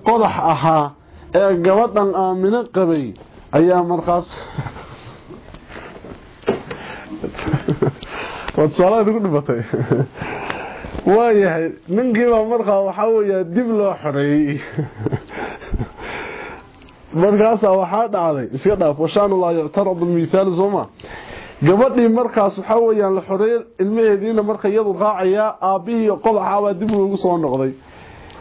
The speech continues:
Bay-, <laughs> ilmaha weligiisa waxay iska leh Faaraxa hooyada xoreeyay. Bal halkaa isaga inoo dhig. Laakiin mid baa ka dugan markaa. Taasi waa maxay? Waa hooyadii oo uur leh haddii la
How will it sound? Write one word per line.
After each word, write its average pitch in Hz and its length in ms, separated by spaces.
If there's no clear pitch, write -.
Bay-, 202 400
<laughs> - 920
ilmaha 233 400
weligiisa 226 480
waxay 190 260
iska 220 240
leh 214 200
Faaraxa 202 380
hooyada 185 440
xoreeyay. 139 380
Bal 151 160
halkaa 202 240
isaga 180 220
inoo 151 180
dhig. - 180
Laakiin 202 360
mid 247 200
baa 214 160
ka 240 140
dugan 196 340
markaa. 143 360
Taasi 170 280
waa 226 200
maxay? 220 420
Waa 170 220
hooyadii 208 640
oo 180 180
uur 214 280
leh 180 80
haddii 170 340
la 151 60